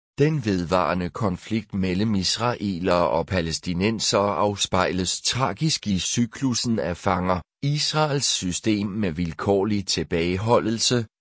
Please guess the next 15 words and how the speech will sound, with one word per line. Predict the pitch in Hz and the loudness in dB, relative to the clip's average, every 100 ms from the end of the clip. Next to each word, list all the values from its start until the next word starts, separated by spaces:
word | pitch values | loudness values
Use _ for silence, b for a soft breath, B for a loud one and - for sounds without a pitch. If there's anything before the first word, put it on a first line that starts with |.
| - | -8
tortur | - 85 - 139 131 135 | -4 -2 -2 0 0 0
og | 80 127 131 | -2 -4 0
dehumanisering | 127 117 131 131 131 127 127 98 107 104 | 0 2 0 0 0 -2 0 0 0 -2
af | 80 82 | -4 -2
palæstinensere | 95 82 80 - 87 95 113 - 135 123 120 - | -2 -2 -2 -4 0 0 0 0 0 0 0 0
og | 92 87 | 0 0
Hamas' | 101 92 92 85 - | 0 0 0 -4 -2
gidseltagning | 117 120 147 139 139 127 117 113 110 | -2 0 -2 -2 0 0 0 0 -2
som | - 135 | 0 0
reaktion. | 131 135 143 - 113 98 69 - _ _ _ - | 0 -2 -2 -2 -2 -2 -6 -16 _ _ _ 4
Begge | 131 120 135 | 4 4 -4
praksiser | - 98 104 - 104 95 107 98 | 0 0 0 0 -2 0 2 0
påfører | - 101 - 147 131 131 | 2 2 2 0 0 0
ubeskrivelig | 127 120 139 - - 95 85 98 104 | -4 -2 -2 -2 -2 -2 0 -2 -2
lidelse. | 92 98 85 90 - 92 | -2 0 0 0 0 -2